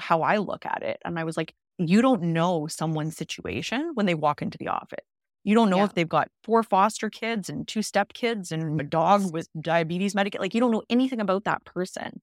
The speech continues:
Speaker 1: We do know that people in caregiving positions, they do miss more time. And then that becomes a question of, like, "Well, what do we value then in society? Do we value that people are gonna care for their loved ones or not?"
Speaker 2: Yeah, 'cause if we
Speaker 1: Um,
Speaker 2: value it as a society, we have to accommodate it.
Speaker 1: We also have to value it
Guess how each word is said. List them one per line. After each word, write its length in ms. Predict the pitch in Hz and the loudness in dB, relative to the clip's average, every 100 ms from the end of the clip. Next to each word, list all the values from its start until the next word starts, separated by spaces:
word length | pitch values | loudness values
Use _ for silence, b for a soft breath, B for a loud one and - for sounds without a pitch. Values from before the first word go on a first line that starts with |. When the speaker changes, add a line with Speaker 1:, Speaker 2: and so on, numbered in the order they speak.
| - | -4
Speaker 1:
We 160 | 175 190 | 0 2
do 220 | 196 240 | 4 4
know 160 | 214 185 | 4 2
that 160 | 165 | -2
people 240 | - 180 165 | -2 -4 -4
in 100 | 165 | -4
caregiving 460 | 170 165 165 160 | -4 -4 -4 -6
positions, 400 | 165 165 185 175 - | -8 -8 -6 -4 -2
they 100 | 202 | 0
do 140 | 262 | 0
miss 220 | 339 - | -2 -8
more 140 | - 196 | -10 -12
time. 260 | - - - | -12 -14 -6
And 200 | 170 165 | -2 0
then 100 | 170 | 0
that 140 | 170 190 | 0 0
becomes 280 | 214 196 170 | -2 -2 -4
a 40 | |
question 300 | - 175 175 | -4 -6 -4
of, 60 | 165 | -4
like, 120 | 160 | -4
"Well, 80 | 165 | -4
what 80 | 180 | -2
do 60 | |
we 120 | 185 | -2
value 320 | 160 156 165 151 | -2 -2 -2 -2
then 160 | 156 | -6
in 80 | - | -10
society? 560 | - 151 156 160 - - | -14 -8 -6 -8 -10 -12
Do 100 | 175 | -8
we 140 | 165 165 | -4 0
value 340 | 156 - 190 | 0 2 0
that 120 | 202 - | -2 -4
people 240 | 196 202 | -4 0
are 120 | 202 | 0
gonna 200 | 196 202 | 0 -2
care 180 | - 196 | -2 -6
for 100 | - | -4
their 100 | - | -4
loved 220 | 202 214 | 0 0
ones 200 | 262 262 | -2 -2
or 40 | 233 | 0
not?" 320 | 285 - - - | 0 -2 -6 -2
Speaker 2:
Yeah, 180 | 240 196 | 2 2
'cause 160 | 170 165 | 4 4
if 100 | 165 | 2
we 100 | 202 | 0
Speaker 1:
Um, 0 | |
Speaker 2:
value 400 | 202 202 208 196 | 2 2 0 -4
it 80 | 190 | -6
as 120 | 180 | -8
a 40 | 170 | -12
society, 480 | 185 - 190 180 | -12 -6 -6 -6
we 140 | 170 175 | -8 -8
have 120 | 170 | -10
to 80 | 175 | -14
accommodate 500 | - 190 190 190 208 | -16 -18 -16 -16 -16
it. 140 | - - | -4 4
Speaker 1:
We 120 | 269 | 6
also 180 | 262 294 | 6 2
have 60 | |
to 60 | 254 | 2
value 340 | 226 254 262 | 4 4 6
it 140 | 254 | 4